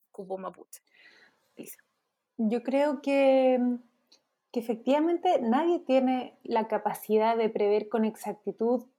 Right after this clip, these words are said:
Speaker 2: cómo va a ser el voto de cada una de las personas que se sientan parte de un pueblo originario. Además, están repartidos por todo Chile. Hay pa-, personas que, que están en, en mundos urbanos, mundos rurales. Te aseguro también que la realidad de cada una de esas personas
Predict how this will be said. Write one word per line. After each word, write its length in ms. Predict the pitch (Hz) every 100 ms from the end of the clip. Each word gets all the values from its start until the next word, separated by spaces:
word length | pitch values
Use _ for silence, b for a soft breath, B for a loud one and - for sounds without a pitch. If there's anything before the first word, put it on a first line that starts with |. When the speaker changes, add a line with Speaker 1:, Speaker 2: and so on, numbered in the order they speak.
| _ -
Speaker 2:
cómo 300 | 269 269 277
va 80 |
a 40 | 269
ser 180 | 269 269
el 160 | 254
voto 280 | 220 254 269
de 140 | 254 233
cada 200 | 240 269
una 180 | 269
de 60 | 285
las 180 | 277 -
personas 460 | 214 214 262 269 -
que 100 | 226
se 160 | 220
sientan 540 | 214 - 294 320 349 339
parte 240 | 330 339
de 60 | 311
un 80 |
pueblo 260 | 285 311 311
originario. 560 | 320 302 214 240 320 214
Además, 220 | 220 247
están 200 | - 285
repartidos 540 | 285 240 226 269 285
por 180 | 269 233
todo 300 | 254 277 269
Chile. 480 | - 240 240 240 247 B B B -
Hay 500 | 226 254 254 233 -
pa-, 260 | 254 202 -
personas 420 | 247 233 254 262 -
que, 460 | - 233 233 220 -
que 200 | - 226
están 280 | 220 - 240
en, 200 | 247 240
en 160 | - 233
mundos 320 | 240 269 269
urbanos, 640 | 220 240 208 254 262 262 254
mundos 320 | 269 254 262
rurales. 420 | 247 240 247 262
Te 80 | 254
aseguro 420 | 247 220 240 285
también 320 | 285 285 311
que 100 | 302
la 140 | 302 285
realidad 560 | 262 220 214 240 294 294
de 80 |
cada 160 | 277 277
una 220 | 294 294
de 60 | 294
esas 220 | - 277
personas 500 | - 254 - 254 302